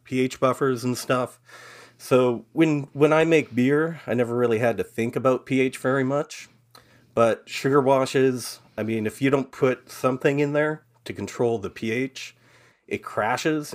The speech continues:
and you'll get a stuck fermentation. So I was doing these, uh, experiments, and I created a, it was like a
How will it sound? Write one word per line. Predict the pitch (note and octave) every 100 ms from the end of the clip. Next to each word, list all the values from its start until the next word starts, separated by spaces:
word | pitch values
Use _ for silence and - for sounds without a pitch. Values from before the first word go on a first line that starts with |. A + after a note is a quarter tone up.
| -
and | A2 G#2+ F#2+ - _ _ A#2
you'll | A2+
get | A#2 G#2
a |
stuck | - A2 G2+
fermentation. | - G2+ E2 - F2 F2 - _ _ _ _ - - _ _ _ - _ _
So | - C#3+
I |
was | C3+ -
doing | F3+ F3
these, | D#3 D3 C#3 B2 A2
uh, | B2+ A#2 G#2+ - -
experiments, | A#2 - - D#3 D#3 D3+ D3 D3 - - C3
and | B2 A#2 A#2 A2 A2 G#2 - - - - _
I | A#2
created | - D#3 D3+ C#3+ C3 A#2
a, | A2+ G2+ F#2 E2+ _ _ _ _ _ _
it | A#2
was | A#2 C3
like | B2 A#2+ A#2
a | G2+ F2+